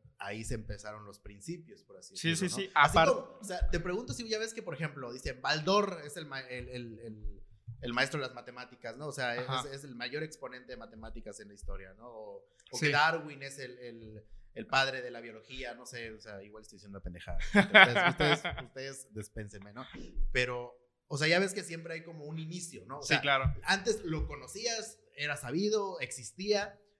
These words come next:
Speaker 1: pero nadie lo había estudiado, o sea, era como in-, como por inercia, era,
Speaker 2: Sí,
Speaker 1: era
Speaker 2: apar-
Speaker 1: empírico, ¿no?
Speaker 2: Ándale, ándale.
Speaker 1: Y entonces llega un momento en el que alguien dice, bueno, ok, esta madre puede volar,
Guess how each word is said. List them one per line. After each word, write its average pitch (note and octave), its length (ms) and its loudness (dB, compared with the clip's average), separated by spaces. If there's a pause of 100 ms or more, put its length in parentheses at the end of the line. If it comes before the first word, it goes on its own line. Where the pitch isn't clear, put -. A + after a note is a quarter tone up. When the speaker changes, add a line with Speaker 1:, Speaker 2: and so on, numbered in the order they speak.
(120)
Speaker 1:
pero C3 720 0 (280)
nadie D3+ 300 2
lo C3 60 -8
había C3 120 -6
estudiado, D3+ 520 -8
o - 20 -6
sea, D#3+ 140 -6
era F3 140 -4
como D#3+ 200 -10
in-, B2+ 220 -10
como B2+ 280 -14
por A#2+ 120 -10
inercia, C3+ 480 -2
era, B2+ 420 -2
Speaker 2:
Sí, D#3+ 160 2
Speaker 1:
era D#3+ 240 6
Speaker 2:
apar- D#3 200 12
Speaker 1:
empírico, G#3 640 -4
¿no? C#3 80 0
Speaker 2:
Ándale, C3+ 640 -2
ándale. C3 280 -6
Speaker 1:
Y D3 60 -2
entonces F#3+ 580 -8
llega D#3 240 2
un F3+ 100 -2
momento F3+ 380 -6
en D3+ 80 -10
el C#3 120 -4
que C#3 60 -10
alguien C#3+ 220 -12
dice, C#3 200 -10
bueno, D3 320 -6
ok, C3+ 160 -14 (400)
esta B2 280 -8
madre B2 260 -8
puede A#2+ 200 -12
volar, C3+ 440 -4